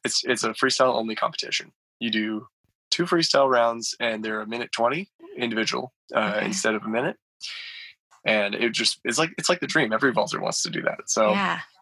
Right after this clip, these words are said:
Speaker 1: early on, <clears throat> since probably two thousand twelve, I, I set that in my sights to, to, to compete well enough during the summer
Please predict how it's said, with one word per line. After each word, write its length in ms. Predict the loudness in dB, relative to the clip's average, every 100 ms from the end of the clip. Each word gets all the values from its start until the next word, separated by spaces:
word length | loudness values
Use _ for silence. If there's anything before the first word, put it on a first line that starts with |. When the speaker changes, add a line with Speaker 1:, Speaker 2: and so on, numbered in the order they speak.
| _ _ _ _ _ 0
Speaker 1:
early 320 | 2 4 4
on, 400 | 4 4 0 -8 _ _ _ _ _ _ 0
<clears throat> 260 | 2 4 2
since 240 | 0 2
probably 240 | 2 2 0
two 120 | 0
thousand 220 | 0 0
twelve, 280 | 2 2 4
I, 240 | 0 -2 -10 2
I 120 | 2
set 260 | 4 2 4
that 220 | 2 2
in 60 | -2
my 120 | -4
sights 460 | -2 -2 -2 -6 -4
to, 320 | -4 -4 -6 -10 _ _ _ _ _ _ _ _
to, 160 | -4 -4 _ -2
to 120 | -2
compete 300 | 0 0 0
well 220 | 4 4 4
enough 220 | 2 2
during 180 | 0 0
the 60 |
summer 520 | 2 2 2 0 -2